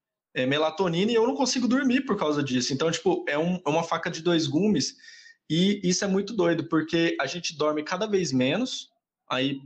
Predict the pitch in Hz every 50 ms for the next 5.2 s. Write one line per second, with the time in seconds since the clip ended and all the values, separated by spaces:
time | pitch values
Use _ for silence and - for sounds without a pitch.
0 | - _ _ 131 127 127 131 - - 120 131 156 175 180 156 - - - 143 151
1 | 170 156 120 127 127 127 - 131 127 - 135 127 131 131 117 120 120 123 135 139
2 | 135 - - - - 127 143 165 165 143 123 117 117 117 113 113 - _ _ _
3 | _ _ - - - _ _ - 135 131 110 113 110 117 131 151 160 143 131 120
4 | 120 120 - 135 139 160 175 - - - 165 151 135 120 123 107 - - 165 208
5 | 180 151 - -